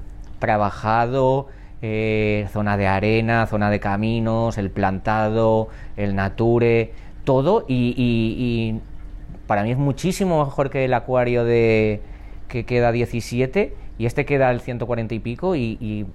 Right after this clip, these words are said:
pues hay que relativizar, no pasa nada, oye, o al final es un concurso, los jueces, por lo que sea, prefieren otro tipo de acuario, y ya está, pero el camino realizado ese año, o el año pasado, con, con ese acuario,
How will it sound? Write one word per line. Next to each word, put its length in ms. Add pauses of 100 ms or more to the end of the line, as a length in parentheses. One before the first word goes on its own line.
(520)
pues 160
hay 60
que 120
relativizar, 580
no 80
pasa 220
nada, 260
oye, 260 (240)
o 720
al 60
final 240
es 80
un 80
concurso, 480
los 160
jueces, 460 (320)
por 120
lo 120
que 80
sea, 440
prefieren 440
otro 200
tipo 260
de 60
acuario, 520 (240)
y 100
ya 80
está, 260
pero 340 (220)
el 180
camino 520
realizado 640
ese 240
año, 320
o 200
el 60
año 160
pasado, 380
con, 320
con 200
ese 220
acuario, 520